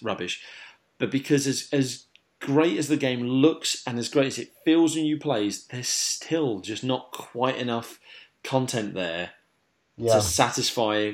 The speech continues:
Speaker 1: people. And again, it can, and, and the, I think that stems purely from all of the effort has gone into the multiplayer and then all these seasons of content, which are inevitably
Speaker 2: Yes.
Speaker 1: gonna be multiplayer centric. Like, it, it's,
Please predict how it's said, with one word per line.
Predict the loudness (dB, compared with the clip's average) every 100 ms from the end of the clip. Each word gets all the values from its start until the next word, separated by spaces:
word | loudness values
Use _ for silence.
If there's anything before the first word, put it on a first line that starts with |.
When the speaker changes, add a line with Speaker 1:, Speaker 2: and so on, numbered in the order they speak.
| -8 _
Speaker 1:
people. | -2 0 2
And | 4 4
again, | 4 2 0
it | -4
can, | -4 -2
and, | -2 -2
and | -2 -2
the, | -4 -12 -16 -16 -20 -8 -4
I |
think | 0 2 2
that | 2
stems | 4 4 4 2
purely | 4 6 8 6
from | 6 4 4 4
all | 6 8 8
of | 6
the | 4
effort | 2 -2
has | -2
gone | -2 0
into | 0 -4 -4 -4 -4 -2
the |
multiplayer | 2 4 2 -2 -2 -2 -2 -6 -12 -20 -4
and | -2 0
then | 0 0 -4 -8 -14 _ _ _ 0
all | 0 2
these | 2 2
seasons | 4 4 2 0 -2
of | -4 -2
content, | 0 0 -2 -6 -8
which | -8 -4
are |
inevitably | 0 0 6
Speaker 2:
Yes. | 8 8 4
Speaker 1:
gonna | -2
be | -2
multiplayer | -4 -2 -2 0
centric. | -2 -2 -4 -6 -8 -12 -12 -14 -10 0
Like, | 2 2 0
it, | -4 0
it's, | 2 2 2 -2 -4